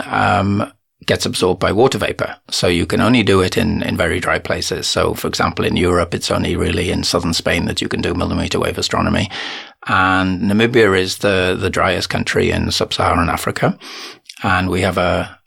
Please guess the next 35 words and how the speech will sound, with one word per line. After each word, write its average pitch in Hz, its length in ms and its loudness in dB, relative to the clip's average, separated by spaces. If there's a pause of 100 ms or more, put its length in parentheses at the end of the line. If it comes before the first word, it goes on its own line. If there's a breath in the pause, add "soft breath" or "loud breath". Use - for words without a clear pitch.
(120)
a 98 40 -2
mountain 95 380 0
called 85 240 -4
Mount 82 240 -4
Gamsberg, 85 540 0
which - 260 -4
is, - 540 -2 (560 loud breath)
um, 185 420 4
about 101 340 0
three - 580 2
hours 90 420 2
southwest - 760 -2
of 98 200 0
the 98 100 -4
capital, - 380 -2
Windhoek, 95 480 0
which, - 400 0
uh, 95 300 0 (120)
is - 380 -4 (600 loud breath)
at 98 140 -4
an 98 100 2
altitude 90 640 0
of, 85 360 -2
uh, 82 240 0
just 95 260 -2
under 92 180 0
two - 200 -6
thousand - 320 -2
four - 160 0
hundred 90 200 -2
meters - 380 -4
and 82 160 -2
is 85 160 -4
extremely 90 680 -2
dry. 82 440 0